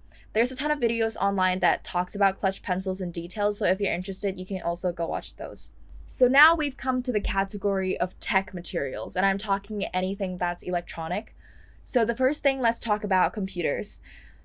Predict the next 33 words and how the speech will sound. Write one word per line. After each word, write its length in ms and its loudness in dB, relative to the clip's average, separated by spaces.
So 400 4
f-, 160 -8
in 240 2
terms 320 -2
of 120 -2
computers, 640 2
because 340 -2
again, 260 4
like 180 2
I 60 2
said, 280 -2
the 80 -2
first 340 2
year 220 0
for 140 -2
Bartlett 420 2
is 160 -2
very 240 2
analog 520 2
and 100 0
hand 300 -10
drawing. 460 -2
So 480 6
I 180 6
didn't 260 -2
use 180 -2
my 100 2
computer 480 0
that 200 0
much 220 0
for 220 2
digital 460 -2
softwares 1040 0